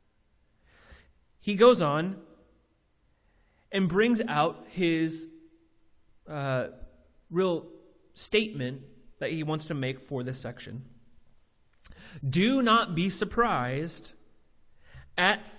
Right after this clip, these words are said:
the fiery trial when it comes upon you to test you as though something strange were happening to you."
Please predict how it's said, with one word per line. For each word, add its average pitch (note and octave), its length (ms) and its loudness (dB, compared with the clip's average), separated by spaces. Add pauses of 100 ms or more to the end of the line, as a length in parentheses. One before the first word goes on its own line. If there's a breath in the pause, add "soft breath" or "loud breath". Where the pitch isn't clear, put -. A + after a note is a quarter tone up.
(100)
the D#3 100 -6
fiery A#3 560 2
trial C3+ 580 0 (280 loud breath)
when F3 240 4
it - 120 0
comes G3+ 520 -2 (100)
upon F#3+ 480 -2
you A2 380 -4 (380)
to D#3 100 -4
test A#3 440 -2
you G#2+ 360 -4 (320 loud breath)
as C#3+ 140 -2
though D3+ 120 4
something F#3+ 460 2
strange F#3 800 -4 (120)
were E3+ 180 0
happening E3 480 -2
to C3 100 -10
you." A2 240 -10